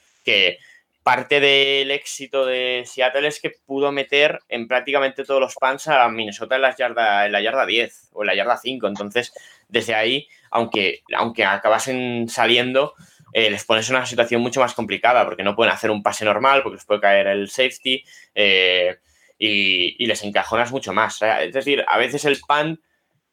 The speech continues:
siempre se valora mucho las yardas medias por punt de los Panthers, pero casi es más importante las veces que lo meta, meta al rival en la yarda diez que,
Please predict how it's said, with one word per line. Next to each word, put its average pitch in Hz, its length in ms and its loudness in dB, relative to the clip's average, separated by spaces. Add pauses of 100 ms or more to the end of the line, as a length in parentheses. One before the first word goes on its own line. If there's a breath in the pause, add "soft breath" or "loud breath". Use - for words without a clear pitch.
siempre 151 240 -2
se 160 120 -2
valora 151 280 2
mucho 156 320 -8
las 110 160 -4
yardas 123 460 -2 (160)
medias 127 540 0
por 117 180 -4
punt 123 160 -2
de 123 80 -2
los 120 280 -2 (120)
Panthers, 131 420 0
pero 104 240 0
casi 120 240 -6
es 120 60 -14
más 123 160 -10
importante 117 640 -2
las 131 180 2
veces 113 300 -4
que 135 100 -8
lo 120 140 -2
meta, 110 420 -2
meta 117 240 -2
al 120 60 0
rival 117 300 2
en 123 60 0
la 123 120 2
yarda 104 240 2
diez 110 320 -2
que, 95 400 -6